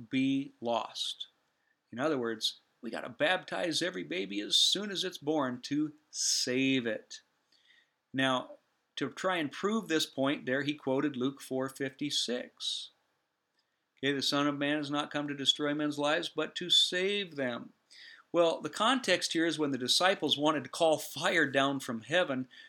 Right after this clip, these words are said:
to destroy those who did not listen to Jesus. And then Jesus replies with these words. Therefore, this is completely taken out of context. The context was not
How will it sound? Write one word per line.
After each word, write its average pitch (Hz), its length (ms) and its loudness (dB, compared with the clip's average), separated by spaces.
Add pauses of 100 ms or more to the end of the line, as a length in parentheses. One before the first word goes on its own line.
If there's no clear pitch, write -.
(120)
to 120 100 0
destroy 143 1160 6 (380)
those 151 360 6
who 147 120 4
did 135 180 -2
not 135 260 0
listen 135 640 4
to 131 120 -2
Jesus. 131 760 -2 (800)
And 143 160 2
then 139 140 2
Jesus 160 480 0
replies 147 540 2
with 123 140 -6
these 127 260 0
words. 123 540 -4 (760)
Therefore, 156 580 2
this 226 220 4
is 247 120 0
completely 233 920 0
taken 160 380 -2
out 143 160 4
of 151 120 -6
context. 202 680 0
The 151 80 -2
context 208 600 0
was 139 160 -4
not 170 320 0